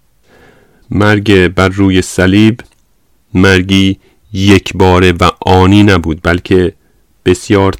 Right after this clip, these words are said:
تدریجی، تا بدن و روح عذاب کشد. بعد از اینکه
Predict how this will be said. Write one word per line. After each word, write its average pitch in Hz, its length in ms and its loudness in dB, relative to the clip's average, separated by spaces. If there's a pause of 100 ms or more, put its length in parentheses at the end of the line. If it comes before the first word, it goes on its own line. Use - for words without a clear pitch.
تدریجی، 92 840 -4 (840)
تا 82 280 -6
بدن 98 480 0 (420)
و 92 140 -4
روح 98 480 -2 (680)
عذاب 101 460 0
کشد. - 440 -8 (960)
بعد 92 200 0
از 87 160 0
اینکه 90 440 0